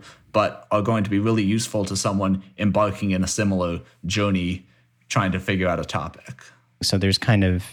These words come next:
Speaker 2: two very different modes of research, right? You're saying, like, one is, "I am working on a problem right now and I wanna know how to solve it." And for that, you're basically just scrolling through and looking for code samples, right, that you can copy and paste, basically.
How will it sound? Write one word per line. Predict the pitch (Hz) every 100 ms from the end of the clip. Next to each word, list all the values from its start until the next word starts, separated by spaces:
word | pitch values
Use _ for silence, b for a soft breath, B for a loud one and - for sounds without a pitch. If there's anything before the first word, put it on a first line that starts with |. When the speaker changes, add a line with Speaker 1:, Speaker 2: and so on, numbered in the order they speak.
| -
Speaker 2:
two | - - 120 110 107 104 101
very | 110 101 101
different | 98 98 - 98 90 90 98
modes | 95 92 98 95 -
of | 85
research, | 85 82 - - - -
right? | 78 92
You're | 87
saying, | 85 90 85
like, | 87 85 -
one | 98 98 95 95
is, | 98 90 90 85 - - B B B B -
"I | 98 98
am | 95 92 90 98
working | 104 107 - 113
on | 98
a |
problem | 92 - 92 92 92 90
right | 92 95
now | 95 95 92 90 92
and | 87 90
I |
wanna | 90 90
know | 92 90
how | 90
to | 92
solve | - 95 92
it." | 92 98 - -
And | 92
for | - 92
that, | 92 90 90 -
you're |
basically | 90 95 - 92
just | 92 90 - - B B B B
scrolling | - - 110 101 101 95
through | - 98 95 95 92 98
and | 104 92
looking | 98 110 95
for | 92
code | - 90 87 92
samples, | - 82 - 85 -
right, | 90 85 -
that | 87
you | 90
can | 92
copy | 90 87 87
and | 82
paste, | 85 87 90
basically. | - 85 - - 87 95